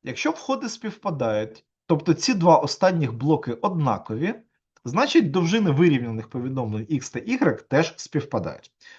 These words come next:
Бо за умовами Белара, якщо довжини різні,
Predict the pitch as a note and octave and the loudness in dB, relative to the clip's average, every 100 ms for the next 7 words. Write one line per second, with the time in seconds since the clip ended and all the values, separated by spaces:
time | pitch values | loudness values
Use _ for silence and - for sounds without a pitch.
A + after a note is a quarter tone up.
0 | - C#3 C#3+ F3+ F3+ C#3 C3 A2+ G#2+ C#3+ | 0 2 6 4 2 -2 -6 -8 -8 -2
1 | B3 C4+ B2+ - _ C3+ - D#3+ C3 A#2 | -2 0 -4 -6 _ -14 -8 -8 -8 -10
2 | B2+ G#2 A#2+ A3+ E3+ B2+ G#2+ | -10 -10 -8 -10 -10 -10 -10